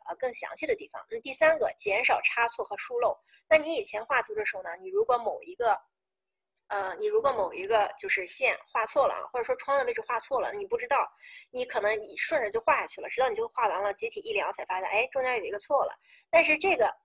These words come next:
C D可以怎样呢？你把它画了之后呢，你可能再画第二个窗，你通过复制呀，或者说你第三个窗进行复制的时候，你可能突然发现怎么这两个不重合了。那么因此C D通过计算机的这种，它可以减少错误，呃，差错和疏漏。第四个是使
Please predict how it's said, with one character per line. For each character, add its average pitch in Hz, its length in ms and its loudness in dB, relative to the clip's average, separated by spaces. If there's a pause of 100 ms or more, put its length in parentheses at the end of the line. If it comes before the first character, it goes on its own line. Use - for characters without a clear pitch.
(140)
C 339 220 0
D 339 140 0
可 247 120 -2
以 214 60 6
怎 196 180 -6
样 190 160 -2
呢？ 180 160 -6
你 262 80 -4
把 214 120 -2
它 196 120 -2
画 254 240 4
了 170 100 -8
之 254 140 -2
后 262 180 4
呢， 202 160 -4
你 233 60 0
可 254 100 -8
能 220 120 -4
再 254 80 -2
画 269 180 0
第 285 140 4
二 277 100 6
个 190 60 -4
窗， 196 260 -8
你 190 60 -12
通 233 120 -10
过 233 120 0
复 247 200 -6
制 254 200 0
呀， 175 260 2
或 226 80 -2
者 208 60 -4
说 226 120 -4
你 208 120 -6
第 - 120 -8
三 262 220 0
个 240 80 -2
窗 214 180 -4
进 220 120 -2
行 - 100 -8
复 508 140 -8
制 494 120 -8
的 427 60 -4
时 415 100 -8
候， 403 60 -12
你 381 60 -16
可 - 100 -8
能 240 140 -4
突 - 100 -2
然 269 140 4
发 262 160 -6
现 262 200 0 (280)
怎 208 100 -10
么 220 60 -2
这 269 80 4
两 196 120 0
个 190 60 -4
不 254 100 -8
重 254 160 -4
合 - 240 -8
了。 381 200 -4
那 269 80 -10
么 262 60 4
因 311 180 -2
此 - 200 -14
C 294 260 -6
D - 200 -4 (300)
通 302 100 2
过 277 80 8
计 285 140 -4
算 294 160 2
机 320 100 -6
的 302 60 -4
这 226 100 -8
种， 185 140 -8
它 240 100 -4
可 233 100 -6
以 247 80 -2
减 208 200 0
少 226 160 0
错 254 260 4
误， 180 180 -2 (320)
呃， 196 140 0
差 285 220 2
错 277 160 0
和 226 100 -8
疏 285 240 -6
漏。 285 180 4 (140)
第 190 140 -4
四 190 160 -2
个 202 120 0
是 185 200 0
使 - 280 0